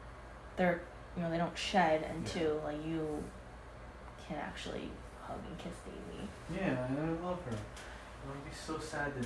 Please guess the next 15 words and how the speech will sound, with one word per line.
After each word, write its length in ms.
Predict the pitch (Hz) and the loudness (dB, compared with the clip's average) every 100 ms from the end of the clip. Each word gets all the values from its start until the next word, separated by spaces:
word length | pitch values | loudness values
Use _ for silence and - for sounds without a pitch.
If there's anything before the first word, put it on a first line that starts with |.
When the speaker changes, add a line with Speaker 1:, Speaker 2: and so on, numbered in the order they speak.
| 123 | 0
Speaker 2:
day 280 | 127 127 123 - - - - - - | 2 2 0 -6 -10 -12 -12 -4 8
Speaker 1:
We're 120 | 330 | 12
not 140 | 294 | 12
Speaker 2:
she's 80 | 202 | 12
Speaker 1:
gonna 120 | - | 6
Speaker 2:
gone. 160 | - - | 2 0
Speaker 1:
talk 120 | - - | -2 -2
about 180 | - | -2
that. 140 | - - - - - - - - | -2 -2 -2 -6 -10 -12 -6 8
Speaker 2:
Yeah. 60 | 214 | 10
Speaker 1:
I 20 | |
think 180 | 285 262 | 12 12
I 100 | 220 | 12
might 160 | 196 - | 12 12
actually 720 | 170 - 170 165 156 151 | 10 6 2 4 4 2